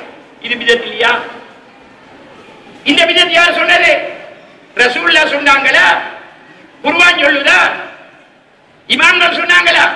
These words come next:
அல்லாஹ் கொண்டு அரசியல் உட்கார வச்சிருக்கிறியே,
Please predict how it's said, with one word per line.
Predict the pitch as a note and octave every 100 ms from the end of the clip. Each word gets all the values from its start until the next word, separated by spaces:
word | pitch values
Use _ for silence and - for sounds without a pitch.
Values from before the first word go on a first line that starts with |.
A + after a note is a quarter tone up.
| - - - - - - - _ _ - - _ _ - - - - - -
அல்லாஹ் | D4+ E4+ F4 D#4+
கொண்டு | E4+ E4 D4
அரசியல் | D#4 E4+ D#4
உட்கார | E4+ E4+
வச்சிருக்கிறியே, | E4+ F4 E4 E4 D#4